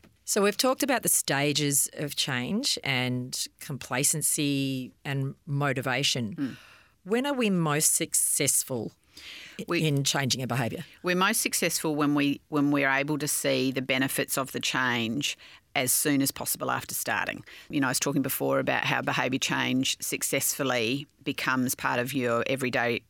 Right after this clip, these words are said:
Speaker 2: experience when you've managed to do it fairly consistently for seventy-seven days or thereabouts.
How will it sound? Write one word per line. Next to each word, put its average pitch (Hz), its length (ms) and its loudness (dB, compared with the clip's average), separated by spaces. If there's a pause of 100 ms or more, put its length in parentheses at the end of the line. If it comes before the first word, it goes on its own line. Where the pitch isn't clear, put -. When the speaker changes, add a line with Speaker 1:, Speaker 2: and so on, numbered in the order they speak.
(120)
Speaker 2:
experience 123 720 -2
when 131 240 0
you've 127 260 0
managed 127 320 0
to 135 60 -6
do 123 180 -2
it - 160 -2 (100)
fairly 139 800 2
consistently 120 600 -4
for - 120 -6
seventy-seven 120 640 -2
days 110 320 -2
or 113 80 -6
thereabouts. 113 600 -2